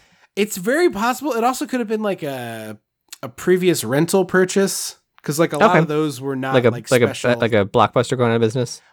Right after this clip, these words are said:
Speaker 1: Yeah, there. I rem-, when there was a video store that went out of business in Frederick, it was a Hollywood Video, and on their last day, everything was a quarter.
Speaker 2: That'll work.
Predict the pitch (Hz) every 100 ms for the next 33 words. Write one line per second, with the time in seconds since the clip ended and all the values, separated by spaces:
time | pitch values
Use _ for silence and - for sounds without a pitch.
0 | _ _ _ 170 170 170 156 139 156 175
1 | 175 170 190 190 175 180 185 - 165 180
2 | 185 190 160 220 247 - 202 175 165 160
3 | 151 143 127 - 147 139 127 120 117 123
4 | 143 139 127 113 127 123 113 104 123 123
5 | 123 127 139 143 - 143 131 139 139 135
6 | 120 110 139 143 160 156 - _ _ _
7 | - 226 160 180 -